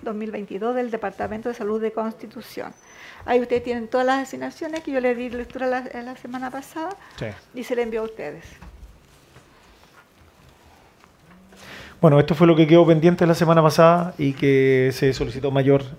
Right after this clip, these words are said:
Speaker 2: información sobre el tema. Eso.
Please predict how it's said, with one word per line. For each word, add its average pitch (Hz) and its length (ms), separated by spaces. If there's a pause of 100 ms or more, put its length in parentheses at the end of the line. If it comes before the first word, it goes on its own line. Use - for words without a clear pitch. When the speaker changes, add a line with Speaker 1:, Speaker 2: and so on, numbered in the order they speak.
Speaker 2:
información 123 680 (240)
sobre 123 260
el 113 80
tema. 110 300 (1500)
Eso. - 280